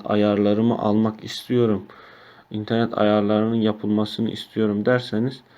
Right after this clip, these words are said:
e, size yardımcı olurlar. Bu ayarlar dediğim gibi genelde, e, yapılmış olarak gelir. Ama bazı telefonlarda rastladım.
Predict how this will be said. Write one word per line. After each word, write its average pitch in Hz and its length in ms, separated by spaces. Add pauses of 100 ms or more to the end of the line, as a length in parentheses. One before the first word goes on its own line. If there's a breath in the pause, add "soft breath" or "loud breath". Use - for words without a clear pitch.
(480 loud breath)
e, - 60
size 113 260
yardımcı 110 680
olurlar. 110 640 (440 loud breath)
Bu 123 280
ayarlar 123 520
dediğim 120 380
gibi 98 220
genelde, 113 600 (320)
e, 104 80
yapılmış 113 680
olarak 95 340 (120)
gelir. 117 420 (560 soft breath)
Ama 110 380 (220)
bazı 107 440
telefonlarda 104 880
rastladım. 110 680